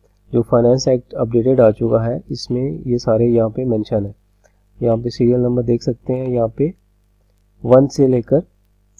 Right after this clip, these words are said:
वन तो उन्होंने specifically ऊपर टेबल में मेंशन कर दिया और आगे टू से लेकर फिफ्टी नाइन तक सारे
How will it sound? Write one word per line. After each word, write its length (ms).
वन 280
तो 120
उन्होंने 200
specifically 560
ऊपर 220
टेबल 220
में 100
मेंशन 340
कर 180
दिया 260
और 80
आगे 220
टू 240
से 120
लेकर 360
फिफ्टी 280
नाइन 260
तक 180
सारे 360